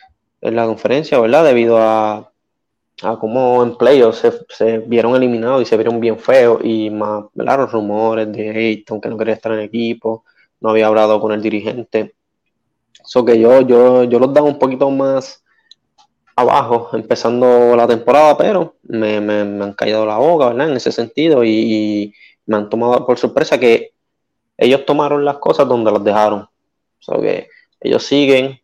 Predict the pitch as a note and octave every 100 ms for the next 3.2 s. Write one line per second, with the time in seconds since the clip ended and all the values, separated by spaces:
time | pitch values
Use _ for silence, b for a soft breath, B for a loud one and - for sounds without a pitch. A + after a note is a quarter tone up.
0 | _ _ - F#2+ - A#2 A#2+ A#2+ A#2+ A#2
1 | A2+ A2+ A2+ A2 - A2+ - G#2+ G#2+ -
2 | C#3 C#3+ C#3 A2+ A2 A2 A2 G#2+ C#3+ D#3+
3 | C3 C3